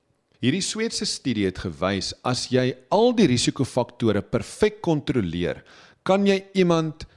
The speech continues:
se risiko vir 'n hartaanval neutraliseer, dat dit dieselfde is as iemand wat nie 'n diabetes is nie. Die skokkende uitkoms van hierdie studie was egter dat, ten spyte daarvan dat jy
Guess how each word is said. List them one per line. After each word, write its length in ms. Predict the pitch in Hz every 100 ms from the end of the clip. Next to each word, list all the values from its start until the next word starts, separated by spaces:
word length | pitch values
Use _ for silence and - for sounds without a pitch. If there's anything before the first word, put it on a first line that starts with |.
| _ -
se 240 | - 107
risiko 560 | 107 143 - - 120 110
vir 260 | - 120
'n 220 | - 101
hartaanval 880 | 80 110 - 131 117 - 95 90 87 _ -
neutraliseer, 1040 | 87 98 143 147 143 139 120 - 110 104 87
dat 120 | 92
dit 100 | 95
dieselfde 640 | 90 - 170 202 196 -
is 180 | 90 -
as 140 | 90 -
iemand 360 | 139 120 107
wat 160 | 92 -
nie 160 | 95 110
'n 80 |
diabetes 500 | 95 92 76 95 92
is 220 | 131 123 78
nie. 120 | 67 - - - - -
Die 100 | 123
skokkende 880 | - - - 233 233 220 196 165
uitkoms 540 | 156 170 - 131 110 -
van 140 | 104
hierdie 240 | 85 90 101
studie 440 | - 95 80 78
was 180 | 85 - -
egter 460 | 160 - 120 104
dat, 260 | 113 123 -
ten 140 | 156
spyte 580 | 147 - - 226 247 226 135
daarvan 420 | 120 110 - 90
dat 160 | 95
jy 120 | 127